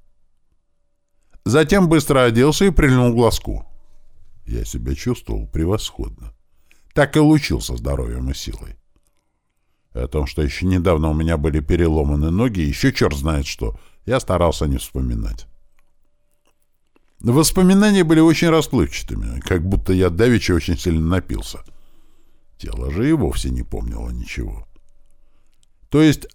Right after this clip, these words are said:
обычно после перелома или ожога ты помнишь, что болело именно в этом месте и примерно так. А я вот не помнил.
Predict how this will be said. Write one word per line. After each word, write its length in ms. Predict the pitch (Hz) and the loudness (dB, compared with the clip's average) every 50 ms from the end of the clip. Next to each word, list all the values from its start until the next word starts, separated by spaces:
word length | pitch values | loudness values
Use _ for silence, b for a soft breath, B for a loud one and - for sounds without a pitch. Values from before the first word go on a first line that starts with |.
| _ - | _ 0
обычно 640 | 127 135 104 85 78 101 92 - - - - 180 | 2 2 2 2 0 -2 -2 -2 -4 -4 -4 -4
после 340 | 151 - 156 123 - - 127 | -2 0 0 0 2 2 2
перелома 640 | - - 127 120 123 123 123 127 113 107 107 104 98 | 4 4 4 4 6 4 4 4 4 4 4 2 2
или 160 | 98 95 98 | 4 4 4
ожога 440 | 98 95 101 110 160 170 160 160 143 | 4 4 4 4 2 2 2 0 -2
ты 180 | - - 120 | 0 0 -2
помнишь, 560 | - - - 82 78 82 110 143 156 - - - - | 0 0 -2 0 0 0 0 -2 -4 -6 -8 -14 -10
что 220 | - - - 120 110 | -8 -4 -2 -2 0
болело 460 | 90 113 110 107 110 139 165 170 160 | 2 2 2 4 4 4 4 4 4
именно 380 | 127 117 120 135 135 127 131 117 | 4 4 4 4 4 2 2 2
в 80 | 104 | 2
этом 260 | 113 107 - 120 104 101 | 2 2 2 2 2 2
месте 320 | 117 151 165 - - - 95 | 2 0 -2 -2 -2 -2 -2
и 40 | |
примерно 560 | 78 - 95 95 92 95 107 101 - 107 113 107 | -2 0 0 0 0 2 2 0 2 0 -2 0
так. 360 | - - 73 - - - - - _ _ - - _ - _ _ - - _ _ _ _ _ _ _ _ _ _ _ _ _ _ _ _ - | 0 0 -2 -2 -2 -10 -18 -20 _ _ -20 -20 _ -20 _ _ -20 -20 _ _ _ _ _ _ _ _ _ _ _ _ _ _ _ _ -6
А 120 | 71 73 | -4 -2
я 180 | 71 73 95 117 | -2 0 0 -2
вот 200 | 123 - - - | -2 -4 -6 -8
не 80 | 69 | -10
помнил. 460 | - - - 60 58 62 60 - - | -12 -10 -10 -10 -10 -8 -8 -8 -10